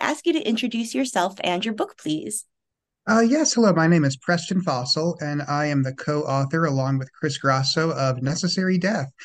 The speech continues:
Speaker 2: What Horror Movies Can Teach Us About Navigating the Human Experience.
Speaker 1: This book is just,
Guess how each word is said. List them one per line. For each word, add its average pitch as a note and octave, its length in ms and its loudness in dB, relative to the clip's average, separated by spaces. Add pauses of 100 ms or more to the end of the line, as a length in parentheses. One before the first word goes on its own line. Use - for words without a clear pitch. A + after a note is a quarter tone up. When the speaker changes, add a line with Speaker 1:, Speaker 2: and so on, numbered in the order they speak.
(200)
Speaker 2:
What C3+ 260 0
Horror D#3 320 4
Movies D3 380 -2
Can C3 160 -4
Teach C#3 260 -4
Us D3+ 80 -2
About C3 240 2
Navigating D3+ 560 0
the C3 80 -4
Human D#3+ 300 -2
Experience. C3+ 680 -4 (1160)
Speaker 1:
This C4 140 -2
book F4 220 0
is C#4+ 140 2
just, A#3 320 -2